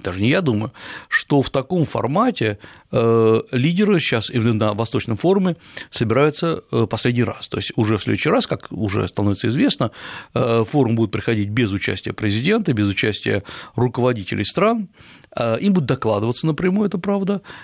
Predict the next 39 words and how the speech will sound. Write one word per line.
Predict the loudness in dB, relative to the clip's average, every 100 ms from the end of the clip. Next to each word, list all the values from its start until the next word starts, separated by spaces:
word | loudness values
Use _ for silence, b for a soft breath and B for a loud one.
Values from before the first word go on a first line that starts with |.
| B
Э, | 0 2 2 2
но | 4 4 4 2 0
оказалось, | -2 -2 0 0
что, | 0 2 2
м, | 2 2 4 2 0 -6 -2
у | 2
нас | 2 0
и |
так | -2 -2 0
очень | 0
много | 2 2 0
площадок, | -2 0 0 0
где | 2 2 2
руководители | 2 0 0 0 -2 -2
могут | 0 0 -2
встречаться. | -4 -2 -4 -4 B B B
Это | 0 2
и | 0
форумы | 0 2 2 0
атес, | 0 2 2 2
асиан, | -2 0 0 2 2 2
это | -2 -2 -2 B B
шос, | -4 2 4 4
брикс, | 2 0 0 0
вот | 2 0 -2 -4
все | 0 0
эти | 2
лидеры | 2 0 0
встречаются | -6 -2 0 0 -2
многократно. | -2 -2 -2 -4 -8 -8 -16 B B B B B -6
Э, | -2 0 -2 -4 -20 -20 _ 0
вот | 2 2
это, | 2
я | 2
думаю, | 2 0
кстати | 0
говоря, | 2 2
очень | 2 0
правильно. | -2 -6 -10